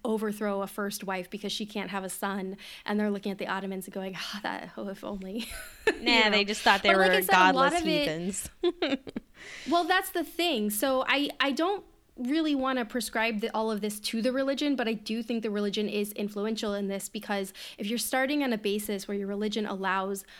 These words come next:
Speaker 1: multiple wives or, um, it actually doesn't allow multiple partners. So a lot of the reason they get away with this is because, and, and it's not considered adultery, and we'll talk about it, is because of the specific women that they're choosing to be concubines.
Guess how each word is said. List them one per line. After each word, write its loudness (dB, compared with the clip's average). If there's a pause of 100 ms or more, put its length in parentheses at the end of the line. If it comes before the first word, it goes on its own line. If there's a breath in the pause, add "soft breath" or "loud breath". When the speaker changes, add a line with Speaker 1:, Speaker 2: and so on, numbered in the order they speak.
(220 loud breath)
Speaker 1:
multiple 0
wives 2
or, -2 (460 loud breath)
um, -2 (140)
it 4
actually 2
doesn't 2
allow 2
multiple -2 (460)
partners. -2
So 0
a 2
lot 4
of 0
the 0
reason 0
they 2
get -2
away 0
with -2
this -2
is -6
because, -4 (200)
and, -2
and 0
it's -4
not 0
considered -4
adultery, -4
and -2
we'll -4
talk -6
about -2
it, -2
is -6
because -4
of -4
the -4
specific -6
women -4
that -8
they're -8
choosing -6
to -14
be -8
concubines. -4